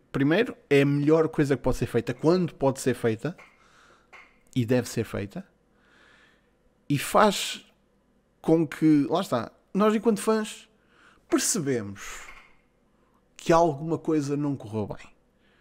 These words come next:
A empresa, o, o facto de nós estarmos aqui a, a discutir isto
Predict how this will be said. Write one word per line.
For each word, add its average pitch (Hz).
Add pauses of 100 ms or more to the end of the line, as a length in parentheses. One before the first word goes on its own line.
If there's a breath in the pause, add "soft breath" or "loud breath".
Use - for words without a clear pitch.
(600)
A 135
empresa, 131
o, 151
o 170
facto 196
de -
nós 185
estarmos 180
aqui 160 (280)
a, 151
a -
discutir -
isto -